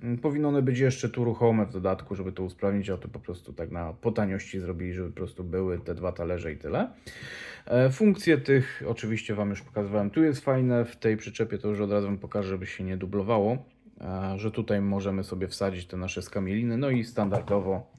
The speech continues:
w skamielinkach możemy zrobić tak i widać wtedy, że mamy ksenomorfa, albo tak, jakiś tam uśmiechobcego. I to by było właściwie tyle, jeśli chodzi o tą funkcję. No i wiadomo,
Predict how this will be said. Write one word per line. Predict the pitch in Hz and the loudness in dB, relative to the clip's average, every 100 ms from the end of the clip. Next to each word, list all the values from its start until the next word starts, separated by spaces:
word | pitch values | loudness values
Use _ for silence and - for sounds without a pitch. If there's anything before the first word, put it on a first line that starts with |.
| - - - - - | -20 -20 -20 -20 -16
w | |
skamielinkach | - - 110 98 98 98 90 - | -2 2 4 4 0 0 -4 -4
możemy | 92 95 92 87 | -4 -2 -2 -4
zrobić | 90 90 73 90 - | -2 -4 -4 -12 -10
tak | - 123 113 - - _ - - | 2 2 2 -6 -20 _ -18 -6
i | 110 | -2
widać | 107 92 85 | 0 0 -2
wtedy, | - 76 85 | -8 -6 -4
że | 87 | -4
mamy | 85 95 | -4 -4
ksenomorfa, | 92 123 131 135 123 - 113 | -2 2 2 4 2 2 0
albo | 110 104 92 | 2 0 0
tak, | - 98 95 - - - | -2 0 0 -2 -18 -10
jakiś | 85 87 90 - | -8 -8 -12 -6
tam | 85 85 95 _ - - - | -6 -4 -8 _ -20 -20 -10
uśmiechobcego. | 110 - 98 - - - 78 - - _ - - - - - - | -6 -4 -4 -4 -8 -10 -8 -8 -12 _ -20 -18 -16 -16 -16 -8
I | 170 | 2
to | 131 | 4
by | 117 | 4
było | 107 104 101 | 2 0 0
właściwie | 101 - 98 | -2 -4 -8
tyle, | 95 101 | -6 -4
jeśli | 90 - - | -4 -6 -8
chodzi | 98 90 | -6 -4
o | |
tą | 87 127 | -2 0
funkcję. | 139 185 - 170 160 156 - | 2 2 2 2 0 -6 -8
No | 226 208 | 0 2
i | 151 131 - _ | 2 -2 -8 _
wiadomo, | 131 123 107 104 101 | 4 6 6 4 2